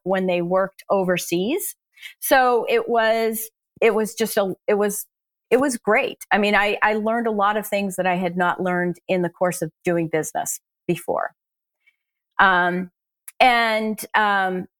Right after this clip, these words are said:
and then I also decided through the pandemic that I didn't really want to go back to China. So,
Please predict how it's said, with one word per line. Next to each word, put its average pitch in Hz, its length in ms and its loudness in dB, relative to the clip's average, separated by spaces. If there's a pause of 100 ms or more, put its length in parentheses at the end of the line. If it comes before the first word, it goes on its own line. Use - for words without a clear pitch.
(560)
and 247 140 4
then 233 160 0
I 202 180 2
also 175 560 0 (420)
decided 185 540 2
through 185 180 -2
the 185 100 0
pandemic 175 600 0
that 165 280 0 (1400)
I 170 140 4
didn't 165 240 -2
really 165 220 0
want 160 160 -2
to 156 60 -6
go 165 100 -2
back 254 200 0
to 190 80 -4
China. 160 340 -4
So, 170 400 -2